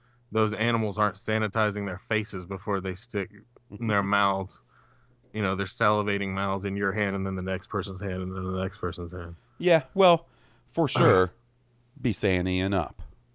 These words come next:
Speaker 1: Right,
Speaker 2: after
Speaker 1: right.
Speaker 2: every
Speaker 1: That's what I'm
Speaker 2: animal
Speaker 1: saying.
Speaker 2: encounter.
Speaker 1: Like, that's what you gotta do, you know?
Speaker 2: <laughs> Yeah, too bad the, uh, drive-up safari doesn't have a raccoon section.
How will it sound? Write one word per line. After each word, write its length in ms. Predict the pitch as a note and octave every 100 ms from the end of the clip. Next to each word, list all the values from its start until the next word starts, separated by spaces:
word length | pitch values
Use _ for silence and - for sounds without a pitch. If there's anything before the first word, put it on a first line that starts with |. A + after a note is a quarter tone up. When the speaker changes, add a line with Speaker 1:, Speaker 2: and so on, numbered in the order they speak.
| _
Speaker 1:
Right, 240 | B2+ B2+
Speaker 2:
after 80 | G2 A#2+
Speaker 1:
right. 120 | F#2
Speaker 2:
every 140 | F#2
Speaker 1:
That's 120 | F2+
what 60 | -
I'm 40 | A2
Speaker 2:
animal 160 | E2+
Speaker 1:
saying. 100 | E2+ F#2+
Speaker 2:
encounter. 100 | G2 F#2
Speaker 1:
Like, 80 | G#2+
that's 240 | G#2+ G#2
what 160 | G2 -
you 80 |
gotta 200 | F#2+ F2 F2
do, 220 | F#2+ F2+
you 140 | F#2
know? 120 | F2+ F2+
Speaker 2:
<laughs> 1300 | _ _ _ - _ _ _ _ _ _ _ - -
Yeah, 160 | C#3 F#2+
too 200 | - C#3+
bad 300 | B2 A#2 G2
the, 240 | F#2+ F2+
uh, 140 | F2
drive-up 560 | E2+ F2+ F#2 F#2 F2+ -
safari 440 | G2 E2+ F#2+ E2+ E2
doesn't 280 | F2 E2+
have 160 | E2+ E2+
a 60 | D2+
raccoon 560 | E2+ D#2+ - G#2 G#2
section. 420 | - C#2+ - -